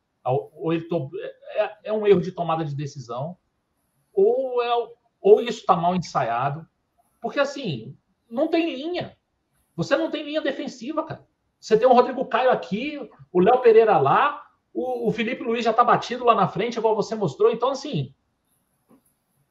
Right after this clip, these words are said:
isso é falha na organização defe-, defensiva. O que que eu quero saber? Isso é um problema tático do Renato. O, o Renato não tá sabendo mo-, montar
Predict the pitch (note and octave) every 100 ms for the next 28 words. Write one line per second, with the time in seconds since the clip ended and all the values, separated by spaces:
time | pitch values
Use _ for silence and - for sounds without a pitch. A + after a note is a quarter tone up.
0 | _ _ _ _ _ _ _ G3+ B3+ -
1 | D#4 G#3 C#3+ A2+ - _ - F3+ G3+ F3+
2 | F3 F3 F3+ E3+ D#3 D3+ - A3 A#3 G#3
3 | - D3 D3 E3 E3 C#3+ - E3 G3+ -
4 | D#3 D3+ - D4+ F#4 C4+ A3 F3+ B2 G2+
5 | - _ _ _ _ _ _ _ - D4
6 | D4 C4+ A#3 A3 F#3+ - A#3 - A3 F#3
7 | E3 C#3+ E3+ G3+ - _ _ _ _ _
8 | _ C3 C#3 C3+ C3 F3 G#3 F3+ A3+ A3+
9 | - E3+ F3+ F#3+ F3+ F#3 - D#3 A3 G#3+
10 | - - F#3+ - -